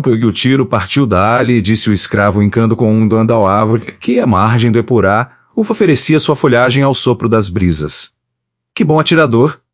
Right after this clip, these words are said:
exclamaram todos. "É verdade", disse Eustáquio, "porém o que eu admiro é o modo por que ele se oculta, e a constância com que permanece pronto a defender a minha causa em qualquer momento."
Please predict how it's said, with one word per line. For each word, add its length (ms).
exclamaram 580
todos. 560
"É 80
verdade", 680
disse 280
Eustáquio, 600
"porém 300
o 60
que 120
eu 60
admiro 480
é 60
o 80
modo 360
por 160
que 140
ele 140
se 120
oculta, 540
e 80
a 60
constância 580
com 160
que 140
permanece 640
pronto 340
a 20
defender 720
a 60
minha 240
causa 500
em 120
qualquer 340
momento." 540